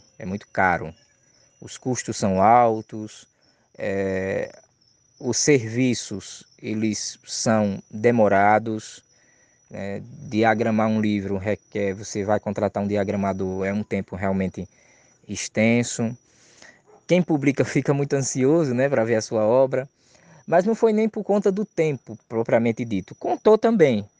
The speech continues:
mas por conta de todo o processo editorial que realmente estava muito caro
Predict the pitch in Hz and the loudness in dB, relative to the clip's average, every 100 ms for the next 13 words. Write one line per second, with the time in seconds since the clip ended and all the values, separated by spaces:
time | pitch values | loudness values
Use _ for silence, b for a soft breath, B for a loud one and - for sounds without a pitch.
0 | b b b 117 160 - 185 - 190 190 | b b b 0 2 2 -4 -2 0 0
1 | 175 185 185 185 185 185 190 - - 160 | -2 0 0 0 -2 0 0 0 2 2
2 | 175 - 156 151 147 143 139 120 117 131 | 2 -2 -2 -2 -4 -4 -4 2 4 6
3 | 151 107 107 b b b b _ - 156 | 6 2 -6 b b b b _ -14 -8
4 | 170 170 147 120 - 123 127 165 151 139 | -6 -4 -2 -4 -6 -6 2 4 4 2
5 | 151 - 127 110 107 _ _ _ - _ | -2 0 0 0 -4 _ _ _ -20 _
6 | _ - 147 139 170 185 - - 185 185 | _ -14 2 4 4 2 0 4 6 6
7 | 135 | 2